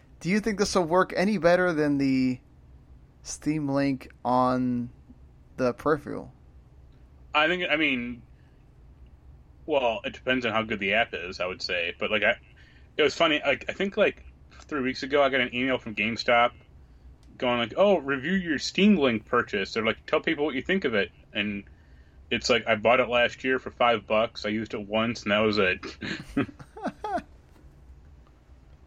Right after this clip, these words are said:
Speaker 2: Like, the problem with Steam Link is it's all big picture stuff.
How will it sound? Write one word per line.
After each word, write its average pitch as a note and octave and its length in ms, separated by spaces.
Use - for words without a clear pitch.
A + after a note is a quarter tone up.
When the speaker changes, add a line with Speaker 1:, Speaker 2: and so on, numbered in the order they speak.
Speaker 2:
Like, F3+ 240
the D#3 100
problem F#3+ 340
with C3+ 100
Steam E3+ 360
Link A#2 260
is A2+ 160
it's G#2+ 140
all B2+ 140
big A2 220
picture A#2+ 340
stuff. - 540